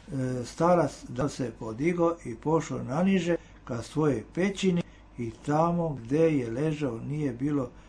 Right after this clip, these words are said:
snega i bio, bio je potpuno suvo. Po rečima oca Jeftimija, živopisca Josavskog bratstva na Kavsakoliviji,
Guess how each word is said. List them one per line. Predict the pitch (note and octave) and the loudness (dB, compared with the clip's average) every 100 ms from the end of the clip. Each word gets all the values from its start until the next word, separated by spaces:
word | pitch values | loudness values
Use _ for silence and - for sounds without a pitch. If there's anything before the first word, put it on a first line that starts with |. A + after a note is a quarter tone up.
| - | -20
snega | - D3 E3+ E3+ D#3+ - | -10 0 2 2 0 -4
i | A#2 | -8
bio, | A2+ C3+ D#3+ D3+ D3+ - | -2 0 2 0 -4 -4
bio | C#3 | 0
je | C3+ A2+ - | 0 -2 -4
potpuno | D3+ E3 - C#3+ C3 A2+ | -2 -2 -2 -4 -4 -8
suvo. | - A2+ A2+ A2+ A2+ A2+ A2+ B2+ - - - - - - - - - - | -8 -6 -6 -4 -6 -6 -8 -12 -16 -20 -20 -20 -20 -20 -20 -20 -20 -12
Po | B2+ B2+ | -4 4
rečima | E3 F#3+ F#3 D3+ B2 - - | 4 4 2 0 0 -6 -4
oca | D3 D#3 - | -2 -2 -4
Jeftimija, | A2+ A2+ G2+ - C3+ F3 F#3+ F#3+ - - | -8 -8 -12 -6 0 4 6 4 -2 -18
živopisca | A2+ A#2 A2 G2+ - C#3+ E3+ E3+ E3+ D#3+ - | -8 -6 -6 -10 -6 -2 -2 -2 -4 -4 -8
Josavskog | B2 A#2 A2+ - C#3+ F3 E3+ - F3 E3+ - - - - - - - - - B2+ | -12 -10 -10 -6 -4 -4 -6 -2 -2 -2 -8 -20 -20 -20 -20 -20 -20 -20 -18 -8
bratstva | B2+ D3+ F3 F3 D#3+ D#3 - - | 0 2 2 0 -4 -4 -12 -14
na | B2+ B2 A#2+ | -8 -8 -6
Kavsakoliviji, | C3 A2+ - A#2+ - A2+ C3 E3+ E3+ E3+ E3 | -6 -8 -8 -10 -8 -4 0 2 6 6 6